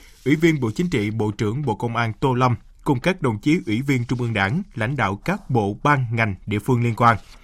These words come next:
Nhiệm vụ trọng tâm của Tiểu ban Kinh tế Xã hội là xây dựng hai văn kiện là Chiến lược Phát triển Kinh tế Xã hội mười năm hai nghìn không trăm hai mươi mốt hai nghìn không trăm ba mươi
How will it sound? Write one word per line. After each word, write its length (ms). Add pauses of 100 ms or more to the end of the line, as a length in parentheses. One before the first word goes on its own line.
(400)
Nhiệm 120
vụ 200
trọng 220
tâm 260 (140)
của 180
Tiểu 140
ban 120
Kinh 160
tế 120
Xã 120
hội 360
là 160
xây 220
dựng 240
hai 180
văn 200
kiện 300 (360)
là 160
Chiến 200
lược 240
Phát 140
triển 120
Kinh 160
tế 120
Xã 140
hội 260
mười 220
năm 220 (160)
hai 160
nghìn 240
không 180
trăm 140
hai 100
mươi 120
mốt 220
hai 160
nghìn 220
không 120
trăm 140
ba 100
mươi 240